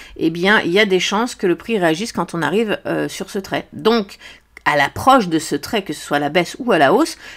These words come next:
je vais regarder ce que m'indiquent mes autres indicateurs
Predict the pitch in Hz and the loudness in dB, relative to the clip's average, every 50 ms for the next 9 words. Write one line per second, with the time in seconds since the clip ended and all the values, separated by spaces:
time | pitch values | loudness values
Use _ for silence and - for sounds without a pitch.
0 | - - 196 180 214 320 - 349 302 254 208 214 208 196 196 180 175 185 190 180 | -8 -4 -2 2 2 2 4 6 4 4 6 4 4 4 2 2 2 2 0 -2
1 | - - 226 214 - - 180 170 175 165 - 190 185 - 196 175 175 165 180 233 | -2 -4 -4 -4 -2 -2 -2 -2 -2 -4 -4 -8 -6 -2 -2 0 0 0 0 0
2 | 294 311 - - 220 196 185 175 160 151 151 - 110 - - - 208 247 - - | 0 0 0 -2 -2 0 0 0 -2 -2 -4 -6 -8 -6 -2 0 2 2 4 2
3 | 156 151 | 0 -2